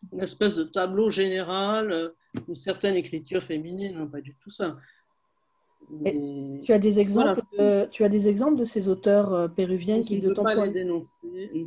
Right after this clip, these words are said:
Speaker 2: Ah, d'accord, c'est de la dénon-, <laughs> autocentré, dénoncé.
Speaker 1: Oui, il y en a, il y a...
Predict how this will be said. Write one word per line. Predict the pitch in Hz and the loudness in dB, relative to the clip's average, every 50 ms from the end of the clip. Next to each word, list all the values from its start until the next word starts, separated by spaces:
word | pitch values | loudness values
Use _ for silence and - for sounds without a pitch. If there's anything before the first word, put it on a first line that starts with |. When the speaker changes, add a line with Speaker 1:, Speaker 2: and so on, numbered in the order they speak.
| 135 135 | 0 4
Speaker 2:
Ah, | 254 262 | 4 6
d'accord, | 247 - 247 220 262 - - | 6 4 4 4 2 2 2
c'est | 370 285 | 2 2
de | 233 220 | 6 6
la | 254 240 | 6 6
dénon-, | 208 254 247 262 254 - - - _ - - - - | 6 6 6 6 4 2 -2 -10 _ -20 -16 -8 -6
<laughs> | - - - - 202 - - - - - 240 - - _ - - - - _ - - 185 - - _ - | -6 -6 -4 -6 -6 -2 -2 -4 0 -2 -4 -4 -4 _ -20 -20 -20 -20 _ -4 -4 -4 -4 -4 _ 4
autocentré, | 226 214 226 220 - 226 220 - - 220 214 220 - - 226 226 | 4 4 4 4 2 0 2 4 2 2 2 0 2 2 4 4
dénoncé. | 208 214 214 208 208 214 214 214 208 | 4 2 2 4 4 4 4 2 2
Speaker 1:
Oui, | 220 233 | 0 0
il | 220 | 2
y | 208 | 2
en | 185 175 | 2 4
a, | 185 190 196 190 190 | 4 4 2 4 4
il | 185 | 4
y | 180 | 4
a... | 175 170 165 | 4 2 0